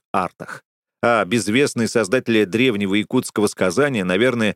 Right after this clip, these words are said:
серьёзно бились против объективации животных, предвосхищая идеи постгуманистов. И им это удалось. Как бы то ни было, я рад, я очень доволен, что смог, наконец, адекватно описать Феню,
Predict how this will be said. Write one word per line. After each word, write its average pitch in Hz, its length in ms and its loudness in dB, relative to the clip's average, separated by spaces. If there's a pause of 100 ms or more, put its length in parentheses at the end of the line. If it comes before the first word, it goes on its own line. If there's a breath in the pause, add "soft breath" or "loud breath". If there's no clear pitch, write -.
(120)
серьёзно 147 580 0
бились 131 340 0
против 135 340 -2
объективации 117 720 0
животных, 113 580 0
предвосхищая 98 760 -2
идеи 104 220 0
постгуманистов. 95 1000 -4 (140)
И 139 100 2
им 170 140 2
это 131 140 0
удалось. 90 540 -4 (640)
Как 175 140 2
бы 120 100 2
то 117 100 2
ни 185 120 2
было, 151 160 2
я 107 200 4
рад, 156 320 -2
я 85 220 -2
очень 113 260 0
доволен, 123 400 2
что 104 200 -2
смог, 139 300 -2
наконец, 110 440 -2
адекватно 104 520 0
описать 95 380 -2
Феню, 147 380 0